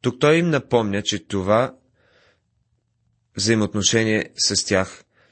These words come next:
е валидно. "И ако съм господар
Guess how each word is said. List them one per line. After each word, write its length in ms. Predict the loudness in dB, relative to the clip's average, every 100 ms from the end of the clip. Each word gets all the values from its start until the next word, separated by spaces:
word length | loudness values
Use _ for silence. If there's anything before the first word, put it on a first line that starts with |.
| _ _
е 80 | -2
валидно. 380 | 0 0 -2 -10 -18 _ _ _ _ _ _ _ _ _ _ _ -2
"И 100 | 0
ако 180 | 2 0
съм 200 | -2 0
господар 560 | 0 0 2 2 2